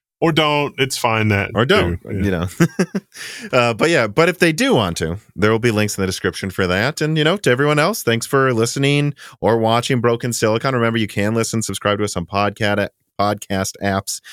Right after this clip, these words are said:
Speaker 2: and give us a review in addition to subscribing on YouTube. There's a Patreon that lets you ask guest questions, gets it early ad free, a bunch of other content as well. And, uh, yeah,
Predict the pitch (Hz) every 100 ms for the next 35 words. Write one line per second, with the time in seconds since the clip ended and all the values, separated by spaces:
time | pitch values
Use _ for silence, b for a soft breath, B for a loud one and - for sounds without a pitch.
0 | B B 101 101 101 98 90 104 87 78
1 | 117 123 143 127 120 117 - 120 120 123
2 | 120 b b - 110 117 123 123 101 95
3 | 87 143 151 - 151 139 135 127 117 104
4 | 101 - 85 - 135 135 - 135 127 -
5 | 92 87 95 92 80 - 127 135 135 127
6 | 95 95 92 98 117 123 117 113 b b
7 | - 113 113 120 107 104 87 92 95 143
8 | 208 135 127 123 147 185 185 185 - _
9 | 170 294